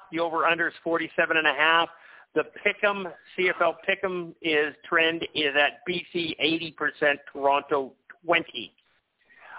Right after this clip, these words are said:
I'm not going against the odds. I'm gonna take B C Lions, and I am going to go with forty-two points.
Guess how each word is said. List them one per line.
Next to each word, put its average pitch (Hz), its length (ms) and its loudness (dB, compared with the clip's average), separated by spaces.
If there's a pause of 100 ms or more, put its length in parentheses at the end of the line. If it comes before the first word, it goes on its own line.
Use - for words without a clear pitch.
(140)
I'm 170 280 2
not 165 340 -2
going 160 260 -2
against 143 400 -2
the 127 140 -4
odds. 127 320 0 (920)
I'm 139 180 2
gonna 147 240 2
take 139 300 2 (140)
B 175 200 -4
C 180 100 -4
Lions, 156 640 -2 (580)
and 131 320 2
I 139 200 4
am 143 180 2
going 147 400 -2
to 139 80 -6
go 139 600 -2
with 131 420 2 (3500)
forty-two 147 500 -2
points. 110 340 -2